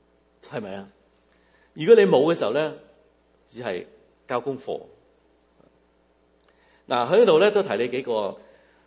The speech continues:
為眾聖徒祈禱呢，可以好籠統，但係都可以諗到幾個實際嘅需要嚟嘅。第一，為到正響福音差傳前線宣教士啊，呢啲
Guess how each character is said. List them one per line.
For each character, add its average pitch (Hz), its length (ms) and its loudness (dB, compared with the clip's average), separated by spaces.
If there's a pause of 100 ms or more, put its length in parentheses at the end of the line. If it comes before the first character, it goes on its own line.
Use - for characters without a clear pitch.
(100)
為 156 180 0
眾 175 240 -4
聖 180 200 -6
徒 131 160 -6
祈 123 200 -4
禱 127 200 -2
呢， 180 320 0
可 139 120 0
以 156 80 0
好 131 80 -2
籠 139 280 -4
統， 120 380 -10
但 113 160 -6
係 117 60 -14
都 170 80 -6
可 143 160 -4
以 - 20 -4
諗 123 140 -8
到 135 80 -8
幾 123 160 -10
個 123 60 -10
實 - 180 -14 (180)
際 98 340 -6
嘅 95 120 -12
需 113 320 -14
要 85 80 -16
嚟 80 100 -18
嘅。 - 80 -18 (880)
第 131 160 0
一， 208 300 2 (600)
為 117 120 -4
到 143 120 -2
正 143 380 -6
響 120 280 -6
福 170 220 -12 (100)
音 165 260 -6
差 156 240 -8
傳 110 220 -16 (200)
前 104 240 -18
線 127 320 -14 (480)
宣 143 200 -16
教 101 200 -12
士 90 280 -20
啊， 85 160 -16 (600)
呢 147 140 -10
啲 143 240 -4